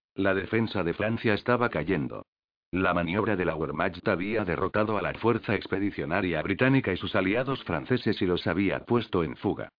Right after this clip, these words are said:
Una absoluta desbandada. Igual que la última vez. En esos momentos, los soldados aliados estaban arrinconados en la costa.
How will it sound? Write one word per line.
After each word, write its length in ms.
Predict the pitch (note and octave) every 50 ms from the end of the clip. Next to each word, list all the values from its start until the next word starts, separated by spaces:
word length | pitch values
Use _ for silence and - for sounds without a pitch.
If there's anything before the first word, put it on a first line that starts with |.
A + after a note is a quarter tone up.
| _ _ _ _ _ _ _ _
Una 340 | B2 C3 C#3 C#3 B2+ A2 G2+
absoluta 480 | F#2 - - F2+ E2 F#2+ G#2 - G2
desbandada. 640 | E2+ E2+ - - E2+ E2 E2 F#2+ E2 C2 A1+ G2+ G2 - _ _ _ _ _ _ _ _ _ _ _ _ _ _ _
Igual 400 | - F#2+ D2+ D#2 G#2 A#2 B2 A#2
que 100 | - A#2+
la 120 | G2+ D#2 D#2
última 380 | F#2 G#2 G#2 - F#2+ E2 E2
vez. 200 | - - - - - - _ _ _ _ _ _ _ _ _ _ _ _ _ _ _ _ _
En 140 | - F2+ F#2+
esos 280 | A#2+ A#2 - - A2+ F#2
momentos, 600 | F2 C#2+ C#2+ F2 G2 F#2+ - B2 A#2 A#2 - - _ _
los 300 | - F2+ F2+ F#2+ E2+ -
soldados 500 | - E2+ D2 D2 F#2 G2 F2+ F2+ E2 -
aliados 500 | G#2+ F#2+ F#2 G2 A2 C3 B2+ C#3 B2+ -
estaban 440 | G2 F2+ - - A2 A2 A2+ G#2+ G2+
arrinconados 720 | F#2+ F#2 G#2 F#2 F#2+ F2+ E2 D#2+ E2 F#2 F2+ E2 E2 -
en 140 | A#2 F2+ E2+
la 100 | D2 C#2+
costa. 420 | - G2 E2 - - - - -